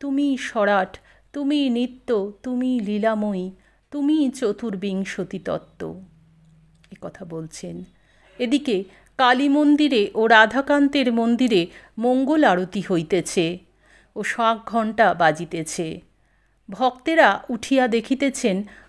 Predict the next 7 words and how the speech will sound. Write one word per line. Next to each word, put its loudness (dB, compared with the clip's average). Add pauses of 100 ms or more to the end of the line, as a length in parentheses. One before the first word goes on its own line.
(100)
কালীবাড়ির 4
পুষ্পোদ্যানে -2
ঠাকুরদের -2
পূজার্থ 0 (460)
পুষ্পচয়ন 0
আরম্ভ -2
হইয়াছে। -4